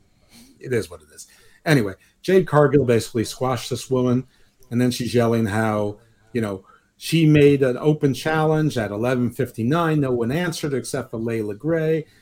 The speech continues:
Athena and, and Chris Statlander, you all, you all are lazy, so they came running out to beat them down. Jade and Kiera tried to get, get ahead of it. They failed.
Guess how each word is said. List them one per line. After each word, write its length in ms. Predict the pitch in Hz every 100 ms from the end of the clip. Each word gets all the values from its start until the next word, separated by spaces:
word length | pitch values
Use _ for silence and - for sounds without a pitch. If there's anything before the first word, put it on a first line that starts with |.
| _ _ _ -
Athena 800 | - - 190 185 180 170 170 175
and, 540 | - 117 110 107 117 143 -
and 180 | 120 107
Chris 240 | 151 -
Statlander, 580 | - 147 165 151 147 131
you 140 | 131 143
all, 260 | 139 151
you 160 | 139 139
all 160 | 123 113
are 100 | 110
lazy, 440 | 147 160 143 156
so 160 | - 113
they 160 | 117
came 240 | - 110 110
running 320 | 117 107 110
out 240 | 110 104
to 360 | - 95 95 95
beat 220 | 120 113
them 160 | - 98
down. 480 | 180 185 165 165 160 _ _ - -
Jade 280 | 120 117 107
and 100 | 98
Kiera 360 | 120 113 104
tried 340 | - 117 110 101
to 420 | 107 104 101 107 -
get, 320 | 117 104 101
get 140 | 107
ahead 260 | 101 110 147
of 80 | 139
it. 160 | 151 151
They 120 | 98
failed. 540 | - 151 143 143 147